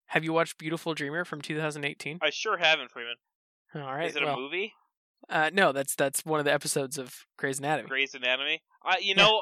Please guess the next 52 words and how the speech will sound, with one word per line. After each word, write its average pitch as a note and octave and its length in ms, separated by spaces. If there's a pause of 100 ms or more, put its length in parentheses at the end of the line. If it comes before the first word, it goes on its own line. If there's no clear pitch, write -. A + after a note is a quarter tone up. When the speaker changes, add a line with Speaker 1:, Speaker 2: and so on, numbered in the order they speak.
Speaker 2:
honestly, A3 500
that's F3+ 180
one F3 120
of E3+ 60
the E3+ 80
episodes D#3 320
I C3+ 120
could D3 220
have C#3 220
watched, B2 500
but, A#2+ 140
like, A2+ 340 (600)
Speaker 1:
Oh, A#3 280
Speaker 2:
I C3 120
couldn't A#2+ 340
Speaker 1:
well. A2+ 80
Speaker 2:
tell G#2+ 80
you. G#2+ 160 (1300)
Speaker 1:
Also, E3+ 240
it D#3 80
is D#3+ 140
the D#3 80
Stargate C#3+ 380
T - 100
V B2 160
show, A#2+ 180
not B2+ 140
the C3+ 80
movie. B2 240 (160)
Speaker 2:
Oh, F3 360
okay. - 220 (120)
Yeah, D#3 180
I D#3+ 80
figured D3 300
Speaker 1:
Mm-hmm. A#2 60
Speaker 2:
S - 100
G A#2 140
one A2 180
was G#2+ 180
the A#2 120
T A2 140
V G#2+ 120
show, - 160
not G#2+ 240
the A2 60
movie. G#2 240
I A2 60
think C#3+ 220
the A#2 60
movie's A#2 280
just - 400
Stargate. G2+ 440